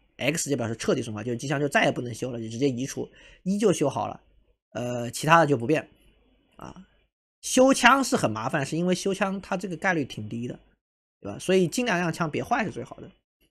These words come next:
好，然后苏军是十一呢，他为什么要写 B十一呢？就是因为他投出两个六也坏，投出一个五一个六也坏，他只要投出一十一和一十一以上他就坏，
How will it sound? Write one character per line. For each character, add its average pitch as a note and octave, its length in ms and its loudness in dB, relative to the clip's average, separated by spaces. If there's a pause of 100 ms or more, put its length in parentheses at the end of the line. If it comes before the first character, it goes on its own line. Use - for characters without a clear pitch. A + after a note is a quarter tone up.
(300)
好， - 280 -8 (380)
然 D#3+ 140 4
后 G3 60 6
苏 B3+ 160 2
军 B3 100 4
是 A3+ 80 -2
十 E3+ 240 0
一 G3+ 140 -2
呢， G3 180 0
他 G#3 100 -2
为 G#3+ 120 4
什 F3+ 80 0
么 C#3+ 80 0
要 D3+ 40 4
写 C#3 200 0
B F3 160 -2
十 D3 200 -4
一 D3+ 120 -4
呢？ D3 100 -4
就 C3+ 80 -4
是 C#3+ 120 -6
因 C#3 60 -2
为 C#3 100 -2
他 E3+ 540 6
投 C#3 220 0
出 E3 400 0
两 C3+ 180 -2
个 C3+ 80 0
六 G3 180 6
也 B2+ 120 4
坏， C3+ 340 0
投 D3+ 140 2
出 D#3 140 2
一 C#3+ 120 -2
个 G#3 160 6
五 C3 160 2
一 A#2+ 120 0
个 F3 120 2
六 F3 200 6
也 B2 160 -2
坏， B2 280 -4 (280)
他 F3 120 4
只 E3+ 100 2
要 G3 100 8
投 D3+ 180 0
出 E3 140 2
一 F3 120 2
十 E3+ 200 -6
一 E3 180 -2
和 D#3 120 0
一 D#3+ 200 -4 (180)
十 - 260 -2
一 F#3+ 180 0
以 B2 60 -2
上 D#3+ 300 0
他 C3+ 80 -4
就 B2+ 140 0
坏， A#2 260 0